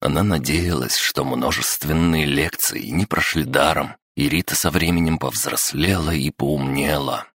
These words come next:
Однако сейчас Лиаре хотелось плакать.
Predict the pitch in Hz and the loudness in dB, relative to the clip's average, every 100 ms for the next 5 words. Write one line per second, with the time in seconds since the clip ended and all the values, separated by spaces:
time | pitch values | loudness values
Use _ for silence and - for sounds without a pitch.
0 | _ - 135 113 110 71 80 85 - - | _ -4 -4 -4 -6 -2 0 0 -4 -4
1 | 73 71 - - _ _ - - 71 - | -2 -4 -6 -16 _ _ -8 -4 -2 0
2 | 110 110 95 95 92 85 78 - 71 76 | 0 2 2 4 4 2 0 -2 -2 -2
3 | 69 - - - - - - - - - | 0 -2 -2 -2 0 0 -2 -4 -4 -6